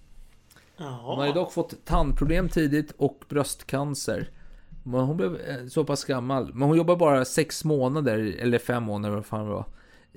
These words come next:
Speaker 2: bland, eh, själva <laughs> att måla på de här uren. Hon tyckte det smakade äckligt, det här <laughs> radiofärgen.
Speaker 1: Ja. Hon hade fan bra känsla. Va, så hundrasju år, så är det?
Speaker 2: Mm.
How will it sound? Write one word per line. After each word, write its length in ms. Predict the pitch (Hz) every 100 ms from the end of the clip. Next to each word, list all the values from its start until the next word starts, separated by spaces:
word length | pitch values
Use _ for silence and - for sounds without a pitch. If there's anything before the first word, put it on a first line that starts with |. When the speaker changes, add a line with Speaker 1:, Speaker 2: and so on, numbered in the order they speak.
| -
Speaker 2:
bland, 460 | - 120 107 104 104
eh, 260 | 107 104 104
själva 300 | 117 104 101 - _ -
<laughs> 320 | - - 151
att 200 | - -
måla 520 | 131 131 113 117 123 107
på 240 | - 120
de 100 | 110
här 180 | 104 82
uren. 300 | 127 123 107
Hon 100 | 123
tyckte 160 | 135 131
det 40 |
smakade 420 | - 139 123 113
äckligt, 600 | 107 131 - 135 - - - - - -
det 60 | 110
här 460 | 117 110 - 170 - - 208 190
<laughs> 0 | -
radiofärgen. 760 | 185 143 - 143 151 156 - 131
Speaker 1:
Ja. 560 | - - - - - -
Hon 120 | 151
hade 180 | 208 220
fan 260 | 185 156 151
bra 280 | 160 151
känsla. 580 | 143 165 147 147 233 139
Va, 180 | 143 165
så 180 | 190 240
hundrasju 520 | 185 226 220 - 226 185
år, 340 | 254 202 135
så 180 | 131 165
är 40 |
det? 160 | - 135 - -
Speaker 2:
Mm. 200 | 151 254